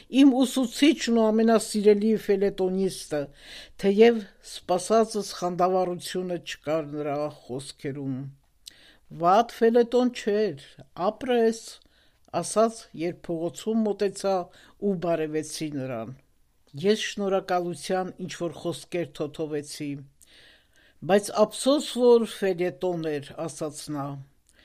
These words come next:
Սպասում էր հարցի, բայց ես չհամարձակվեցի որևէ հարց տալ, և նա շարունակեց. «Շատ պիտի տառապես։ Մի օր պիտի ափսոսաս,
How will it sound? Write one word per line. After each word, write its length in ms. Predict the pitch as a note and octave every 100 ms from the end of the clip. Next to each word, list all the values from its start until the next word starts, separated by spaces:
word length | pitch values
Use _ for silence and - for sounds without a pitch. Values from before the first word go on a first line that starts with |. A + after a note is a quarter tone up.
| _ _ _ _ _
Սպասում 640 | - - - B3 - D#4 E4
էր 140 | B3+ F3
հարցի, 520 | G#3 G3+ - C4 D4+ C#4 - _ _ _
բայց 260 | G3 G3+ B3+
ես 180 | B3+ A#3
չհամարձակվեցի 1080 | - F#3 F#3 F#3 - F#3 - F3+ F3 A#3+ A3+
որևէ 400 | G3 F#3 F#3+ E3
հարց 300 | E3+ A#3 - -
տալ, 260 | A3 G#3+ G3+ _ _ - _ -
և 160 | E3+ E3+
նա 140 | F#3
շարունակեց. 920 | F#3 - E3 D#3 D#3+ D#3 - D#3 C#3 - - - _ _ _ - _ -
«Շատ 640 | - - F3+ G3+ A#3 A#3
պիտի 320 | - E3 E3+ E3
տառապես։ 640 | F3 E3+ D#3 C#3 D#3 C#3 C#3 - - _ - - - -
Մի 180 | F#3+ A#3
օր 160 | C#4 C4
պիտի 240 | A#3 B3+
ափսոսաս, 800 | A#3+ A#3 - A3 G3+ A#3+ C4+ C4